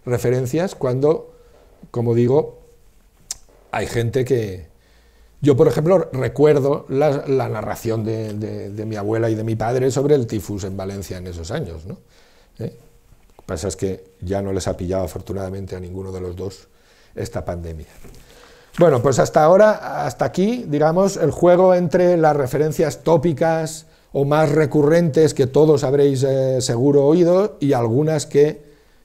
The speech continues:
me permito pensar que a lo mejor habíais oído menos o que,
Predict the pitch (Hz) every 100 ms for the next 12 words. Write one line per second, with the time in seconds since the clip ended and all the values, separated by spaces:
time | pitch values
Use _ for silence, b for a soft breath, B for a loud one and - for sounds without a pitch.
0 | - 131 123 120 123 135 147 135 127 135
1 | 139 - 120 107 101 120 120 127 - _
2 | B B B - 120 120 117 107 110 110
3 | 104 110 123 127 123 95 82 92 87